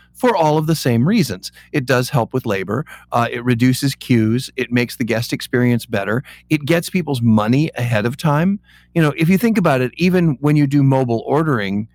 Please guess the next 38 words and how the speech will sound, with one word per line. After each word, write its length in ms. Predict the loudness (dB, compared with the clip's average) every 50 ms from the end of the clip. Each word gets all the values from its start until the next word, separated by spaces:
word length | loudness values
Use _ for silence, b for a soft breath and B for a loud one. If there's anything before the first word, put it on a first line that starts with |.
| _ _ _ _
for, 580 | -4 -2 0 0 0 0 0 -2 -4 -8 -12 _
for 220 | -6 -4 -4 -4
culinary 480 | -2 0 0 2 2 2 0 0 0 -2
opportunities, 680 | -4 -6 -8 -6 -4 -4 -4 -4 -6 -10 -16 -16 -18 B B B B B B B B _ _ _ _ -2
um, 380 | 0 0 2 2 0 -2 -4 -8 _ _ _ _ _ -2
it 180 | -2 -2 -2 0
gets 240 | -2 -2 -2 -2 -4
their 120 | -2 0
money 300 | 2 2 2 2 0 0
before, 720 | -2 -2 -4 -4 -4 -4 -2 0 2 2 2 0 -2 -4 _ _ _ _ -6
uh, 80 | -6 -6 -6 -16 -20 _ -4
before 240 | -4 0 0 2 2
they 80 | 2
even 160 | 2 2 0 -2
show 220 | -2 -2 0 0
up. 280 | 0 0 0 -4 -8 _ _ B B B B B B B
So, 680 | -10 -8 -6 -2 0 0 0 2 0 0 -2 -4 -6 _ -2
you 80 | -2
know, 220 | 0 0 -2 -4 -8 _ _ -14
it, 300 | -14 -12 -10 -12 -10 -8
but 300 | -8 -8 -2 -2 -2 0
this 140 | 2 0 2
has 100 | 2 0
been 120 | 0 0
something 200 | 0 0 0 0
that, 160 | 0 -2 -4
that 160 | -6 -6 -6 -2
guests 300 | -2 -2 -2 -2 -2 -4
have 120 | -6 -4
been, 260 | -2 0 0 0 -2
have 180 | -2 -6 -8 -6
been 120 | -6 -6
pushing 280 | -2 -4 -2 -2 -2 -2
back 260 | -2 -2 -4 -4 -4
on 280 | -4 -4 -2 -2 -4 -8 b b b b _
for 500 | _ -16 -6 -2 0 2 2 0 0 -4 _ _ _ -6
many, 500 | -2 0 0 2 2 0 0 -2 -2 -6 _ _ -4
many, 460 | -2 -2 0 0 -2 -2 -4 -6